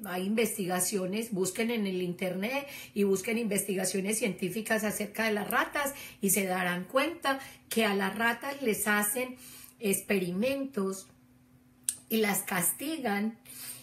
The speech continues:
y les, y las maltratan, pero luego las, las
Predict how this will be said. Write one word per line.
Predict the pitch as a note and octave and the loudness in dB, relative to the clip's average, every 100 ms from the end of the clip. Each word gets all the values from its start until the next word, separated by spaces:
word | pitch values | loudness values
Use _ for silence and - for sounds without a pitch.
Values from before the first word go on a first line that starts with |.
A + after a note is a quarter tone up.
| - - | -12 -2
y | G#3+ | 2
les, | G#3+ G3+ - - - - | 2 0 -4 -16 -18 -4
y | G#3+ | 2
las | G3 F#3+ F#3+ | 4 4 2
maltratan, | G#3 F3+ F3+ - C#4+ D#4+ - A#3 A3 A3+ - - | 2 0 0 0 2 0 0 0 0 -4 -12 0
pero | A3+ G3+ G3+ | 4 6 4
luego | G#3 G3+ B3 | 4 4 4
las, | C4+ A3+ F#3+ - F#3+ - | 4 4 0 -2 -2 -2
las | - G3+ G3+ G#3 | 0 2 2 0